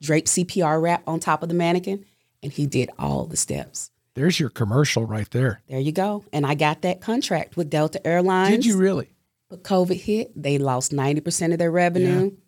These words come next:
Speaker 1: We have to revisit that.
Speaker 2: So where are you now in terms of the company? And you mentioned Delta Airlines, but you've obviously had success with others. I know one big one you had, you mentioned to me overseas. Can you talk about any of that?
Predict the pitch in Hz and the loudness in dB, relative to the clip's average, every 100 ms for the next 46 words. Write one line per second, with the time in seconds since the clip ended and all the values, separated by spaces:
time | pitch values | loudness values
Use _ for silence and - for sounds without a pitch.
0 | _ _ 160 156 151 139 135 135 - - | _ _ -4 -2 2 2 2 0 -2 -10
1 | - _ - - 240 220 202 277 302 220 | -12 _ -20 0 2 2 0 0 0 0
2 | 214 190 165 151 143 131 135 123 139 127 | 2 2 2 0 -2 -4 -4 -2 0 0
3 | 127 123 123 - 127 131 127 127 120 113 | 0 -2 -4 -2 -2 0 0 0 -2 -4
4 | - _ 160 147 - 135 143 135 135 135 | -10 _ 0 2 2 2 2 0 0 2
5 | 135 131 123 117 127 - 131 151 139 - | 2 0 -2 -2 -4 -2 0 2 2 2
6 | 139 127 135 131 135 - 131 127 131 123 | 2 2 2 0 -2 0 0 0 0 0
7 | 131 131 123 135 139 135 135 131 143 147 | 0 0 0 0 0 0 0 0 0 0
8 | 127 143 139 139 139 127 139 135 135 131 | 2 2 2 0 0 2 0 0 -2 -2
9 | 131 135 - 135 131 131 123 120 - 147 | -2 -2 -2 0 0 -2 -2 0 2 2
10 | 135 127 - - - _ - 165 143 190 | 0 -2 -6 -14 -20 _ -2 2 2 2
11 | 180 208 190 196 196 202 214 | 2 4 4 4 4 2 0